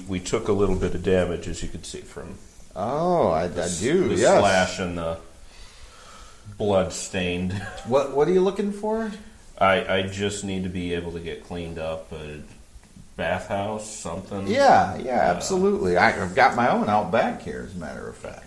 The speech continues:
Speaker 2: Yeah,
Speaker 1: Okay.
Speaker 2: it's, it's a separate building that's, that's part of my establishment.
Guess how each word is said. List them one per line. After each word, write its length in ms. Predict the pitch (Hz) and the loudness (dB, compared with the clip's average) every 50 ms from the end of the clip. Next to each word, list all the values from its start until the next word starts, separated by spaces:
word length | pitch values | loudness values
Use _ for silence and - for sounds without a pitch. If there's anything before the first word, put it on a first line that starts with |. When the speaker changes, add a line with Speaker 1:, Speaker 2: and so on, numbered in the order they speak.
| - - | -14 -10
Speaker 2:
Yeah, 60 | 85 - | -8 -6
Speaker 1:
Okay. 100 | - 90 82 | -6 -6 -6
Speaker 2:
it's, 200 | 78 - - - | -6 -8 -16 -18
it's 260 | 98 - - - - - | -18 -18 -18 -18 -20 -18
a 60 | - | -12
separate 380 | - 101 110 - - 208 - | -8 -8 -6 -6 -6 -10 -6
building 300 | - 104 107 123 131 120 113 | -6 -4 -4 -4 -4 -6 -6
that's, 280 | 107 104 - - - | -8 -8 -10 -12 -10
that's 140 | - 95 - - | -12 -12 -12 -12
part 240 | - - 113 127 127 | -8 -4 -4 -4 -2
of 40 | 120 | -2
my 180 | 110 120 123 117 | -2 -2 -2 -4
establishment. 720 | 113 - - 110 - - - - - - - - - - | -6 -6 -6 -6 -6 -6 -6 -10 -12 -12 -14 -14 -14 -14